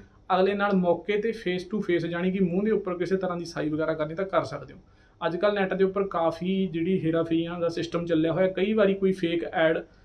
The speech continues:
ਕਰਵਾ ਦਿੰਦਾ, ਜਿਹਦੇ ਕਰਕੇ ਚੱਕਰਾਂ ਦੇ ਵਿੱਚ ਵੀਰਾਂ ਦਾ ਨੁਕਸਾਨ ਹੋ ਜਾਂਦਾ। ਤਾਂ ਕਰਕੇ ਐਡ ਤੋਂ, fake ਤੋਂ ਬਚਣ ਦੇ ਲਈ ਤੁਸੀਂ ਇੱਕ ਵਾਰੀ ਜ਼ਮੀਨ ਜ਼ਰੂਰ check ਕਰ ਲਿਆ ਕਰੋ। ਬਾਕੀ ਅਸੀਂ ਬਹੁਤ ਸਾਰੀਆਂ ਚੀਜ਼ਾਂ check ਕਰਕੇ ਚੜ੍ਹਾਉਂਦੇ ਹੁੰਦੇ ਹਾਂ ਐਡ,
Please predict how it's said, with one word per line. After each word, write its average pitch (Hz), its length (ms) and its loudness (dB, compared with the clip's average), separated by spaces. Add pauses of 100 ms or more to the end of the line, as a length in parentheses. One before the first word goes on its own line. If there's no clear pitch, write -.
(160)
ਕਰਵਾ 170 320 2
ਦਿੰਦਾ, 175 240 2
ਜਿਹਦੇ 190 300 0
ਕਰਕੇ 185 280 0
ਚੱਕਰਾਂ 170 320 -2
ਦੇ 165 100 -4
ਵਿੱਚ 160 220 -6
ਵੀਰਾਂ 165 360 0
ਦਾ 165 120 -2
ਨੁਕਸਾਨ 160 460 -2 (420)
ਹੋ 180 80 -6
ਜਾਂਦਾ। 143 280 -8
ਤਾਂ 180 180 0
ਕਰਕੇ 220 460 0
ਐਡ 180 260 4
ਤੋਂ, 202 240 -4
fake 180 280 -2
ਤੋਂ 196 120 2
ਬਚਣ 180 300 0
ਦੇ 185 120 2
ਲਈ 202 240 0 (280)
ਤੁਸੀਂ 190 200 -2
ਇੱਕ 190 100 -2
ਵਾਰੀ 185 120 4
ਜ਼ਮੀਨ 180 260 -2
ਜ਼ਰੂਰ 180 240 4
check 202 220 0
ਕਰ 196 120 2
ਲਿਆ 196 120 4
ਕਰੋ। 226 140 2
ਬਾਕੀ 202 360 2
ਅਸੀਂ 208 160 4
ਬਹੁਤ 196 240 4
ਸਾਰੀਆਂ 202 200 0
ਚੀਜ਼ਾਂ 180 220 0
check 175 260 -2
ਕਰਕੇ 165 260 0
ਚੜ੍ਹਾਉਂਦੇ 180 340 2
ਹੁੰਦੇ 165 200 0
ਹਾਂ 170 80 0
ਐਡ, 170 120 2